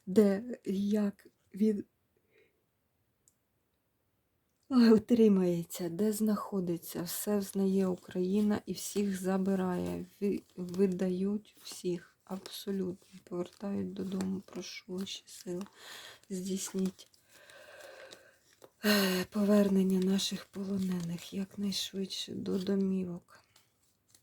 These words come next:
Да настане с-, найшвидше мир. І в людей продовжиться життя мирне. Перекриваю.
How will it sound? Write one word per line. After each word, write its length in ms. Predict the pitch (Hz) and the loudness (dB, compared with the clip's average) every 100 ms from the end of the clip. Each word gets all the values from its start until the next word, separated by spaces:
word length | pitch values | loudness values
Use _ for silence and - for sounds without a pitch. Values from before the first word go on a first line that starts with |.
| _ _ _ - _ | _ _ _ -20 _
Да 180 | 214 185 | -12 -8
настане 640 | 175 170 - - 175 175 170 | -6 -8 -12 -12 -8 -8 -8
с-, 180 | - - | -14 -18
найшвидше 720 | 175 175 - - 196 180 - - 190 - - _ - - - _ - _ - | -12 -12 -12 -14 -12 -12 -12 -16 -20 -20 -20 _ -20 -20 -20 _ -20 _ -14
мир. 340 | 185 180 180 175 - _ _ - - _ - - _ _ _ - _ - - - - _ - | -8 -6 -6 -8 -18 _ _ -20 -20 _ -20 -20 _ _ _ -20 _ -20 -20 -20 -20 _ -10
І 100 | 190 | -6
в 120 | 180 | -4
людей 400 | 185 180 190 185 | -4 -4 -4 -4
продовжиться 960 | - - 170 170 185 185 196 190 - 185 | -6 -12 -10 -8 -6 -8 -12 -14 -14 -12
життя 500 | 185 190 - - 185 | -10 -12 -14 -10 -6
мирне. 600 | 180 185 185 185 180 165 - _ - - _ _ _ _ _ - _ - _ - _ _ _ _ - _ | -6 -6 -8 -8 -10 -14 -20 _ -20 -20 _ _ _ _ _ -20 _ -20 _ -20 _ _ _ _ -20 _
Перекриваю. 1080 | - 190 180 - 196 185 180 180 180 196 | -20 -16 -16 -14 -8 -6 -6 -6 -6 -8